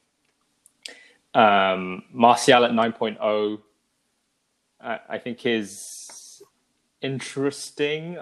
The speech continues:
I still think Werner for me is, is a, is a better pick.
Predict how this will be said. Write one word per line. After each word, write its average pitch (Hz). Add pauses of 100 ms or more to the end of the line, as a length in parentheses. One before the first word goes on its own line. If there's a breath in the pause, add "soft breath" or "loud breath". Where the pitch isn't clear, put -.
I 104
still 120
think 110
Werner 101
for -
me 92
is, 87 (100)
is 95
a, 90 (240)
is -
a 98
better 92
pick. -